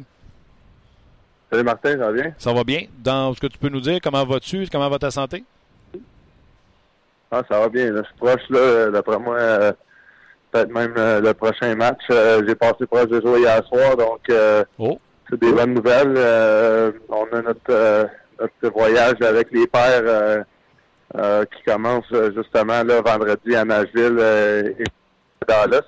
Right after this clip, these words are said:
Speaker 1: Ça va être une première expérience pour moi de ce côté-là, euh, avec mon père qui va suivre l'équipe de même avec toutes, euh,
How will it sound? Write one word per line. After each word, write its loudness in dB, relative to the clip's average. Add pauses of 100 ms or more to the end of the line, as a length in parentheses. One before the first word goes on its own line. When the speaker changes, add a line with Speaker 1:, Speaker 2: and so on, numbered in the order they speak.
(120)
Speaker 1:
Ça -6
va 4
être -2
une -8
première 2
expérience 0
pour -2
moi 0
de 0 (100)
ce 0
côté-là, 2
euh, 4
avec -4
mon -2
père 0
qui -20
va -2
suivre -8
l'équipe -2
de 0
même 0
avec 0
toutes, -4
euh, 4